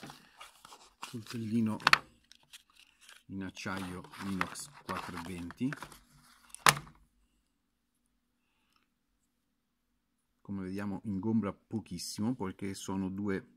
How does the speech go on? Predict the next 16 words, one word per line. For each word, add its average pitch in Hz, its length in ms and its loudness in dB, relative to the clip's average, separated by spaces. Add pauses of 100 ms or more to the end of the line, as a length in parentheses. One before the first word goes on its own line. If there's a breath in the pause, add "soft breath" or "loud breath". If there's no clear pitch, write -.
(1500 soft breath)
sottili 101 760 -4 (120)
strisce - 800 -6 (200)
di 98 160 -2
metallo 90 480 -2
sovrapposte 90 880 -4 (880 loud breath)
per 92 140 -6
rendere 90 380 0
l'ingombro 95 720 0
ridotto 92 420 -4
al 87 80 -4
minimo. 87 680 -6
Molto 95 420 -2
tecnologico. 90 960 -4 (640 loud breath)
Apertura 98 680 0
one 101 260 0
end, 92 440 0